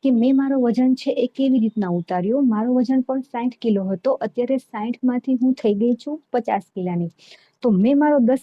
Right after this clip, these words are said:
કિલો વજન કેવી રીતે ઉતાર્યું, જો તમારે પણ જાણવું હોય તો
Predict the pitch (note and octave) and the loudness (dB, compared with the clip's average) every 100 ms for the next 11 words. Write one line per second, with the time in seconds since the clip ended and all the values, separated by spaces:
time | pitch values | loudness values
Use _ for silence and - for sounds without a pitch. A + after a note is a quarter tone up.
0 | - C4 C4+ C4 C4 C4 B3 - C4 C#4+ | -2 0 2 2 0 0 -2 0 2 2
1 | D4 - C#4 C4 C4+ C4+ A#3+ B3 F#3+ G#3 | 0 -2 -4 -2 -4 -2 -2 -2 -2 -2
2 | A#3+ C4+ C4+ C4+ A3+ A3 B3 C4 A#3+ B3+ | -2 -4 -2 0 0 0 0 2 0 0
3 | B3+ _ - _ _ _ _ G3+ - | -2 _ -20 _ _ _ _ -2 -2